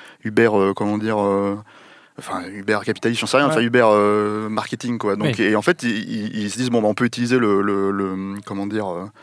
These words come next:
Speaker 1: le Faucon Millenium à un moment donné,
Speaker 2: Ouais.
Speaker 1: parce qu'on
Speaker 2: Donc,
Speaker 1: l'a,
Speaker 2: on,
Speaker 1: on
Speaker 2: donc,
Speaker 1: a les
Speaker 2: on le
Speaker 1: droits,
Speaker 2: met,
Speaker 1: hop, on
Speaker 2: ouais.
Speaker 1: le met, on le fout, ils arrivent et ça sauve la, la situation sans rien, en fait.
Speaker 2: Sans
Speaker 1: Ils, les
Speaker 2: explication,
Speaker 1: persos
Speaker 2: ouais.
Speaker 1: n'existaient pas avant,
Speaker 2: Ouais.
Speaker 1: ils n'existeront plus après, ça, ça
Speaker 2: Mm.
Speaker 1: disparaît. Et en fait, leur, leur logique, c'est, ouais, mais c'est un gamin qui avait ça dans sa, dans sa chambre à jouer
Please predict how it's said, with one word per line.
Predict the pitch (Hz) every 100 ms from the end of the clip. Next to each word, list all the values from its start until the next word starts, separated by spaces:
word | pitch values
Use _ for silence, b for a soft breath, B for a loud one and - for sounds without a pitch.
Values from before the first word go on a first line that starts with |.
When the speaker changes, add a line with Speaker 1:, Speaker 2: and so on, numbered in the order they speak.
| B B B
Speaker 1:
le | 107
Faucon | - 117
Millenium | 117 120 117
à |
un |
moment | 107 107
donné, | 107
Speaker 2:
Ouais. | 135
Speaker 1:
parce | 117
qu'on | -
Speaker 2:
Donc, | 107
Speaker 1:
l'a, | 107 143
Speaker 2:
on, | 107
Speaker 1:
on |
Speaker 2:
donc, | 107
Speaker 1:
a |
les | 107
Speaker 2:
on |
le | 117
Speaker 1:
droits, | 127 147
Speaker 2:
met, | 117
Speaker 1:
hop, |
on |
Speaker 2:
ouais. | 101
Speaker 1:
le | 107
met, | 151
on | 175
le | 104
fout, | - 185 196
ils | 117
arrivent | 101 135 175
et |
ça | -
sauve | - 113 104
la, | 98 98
la | 104 101
situation | - 113 - -
sans | - 104
rien, | 113 220
en | 240
fait. | - -
Speaker 2:
Sans | -
Speaker 1:
Ils, | 113
les | 110
Speaker 2:
explication, | 107 120
Speaker 1:
persos | 113 -
Speaker 2:
ouais. | 131
Speaker 1:
n'existaient | 101 95 123
pas | 107 107
avant, | 131
Speaker 2:
Ouais. | 196 113
Speaker 1:
ils |
n'existeront | 110 - - 110
plus | -
après, | 107 - 110 123
ça, | 113 107
ça | 110
Speaker 2:
Mm. | 151
Speaker 1:
disparaît. | - 110 180 - B B B
Et | 113
en | 113
fait, | - 185
leur, | 120 101
leur | 113 113
logique, | 120 117 226
c'est, | - 151
ouais, | 185
mais | 202
c'est | 139
un |
gamin | 135 139 180
qui | 127
avait | 127
ça | 147
dans | 135
sa, | - 117
dans | 113
sa | 117 120
chambre | 127 123 117
à |
jouer | 120 175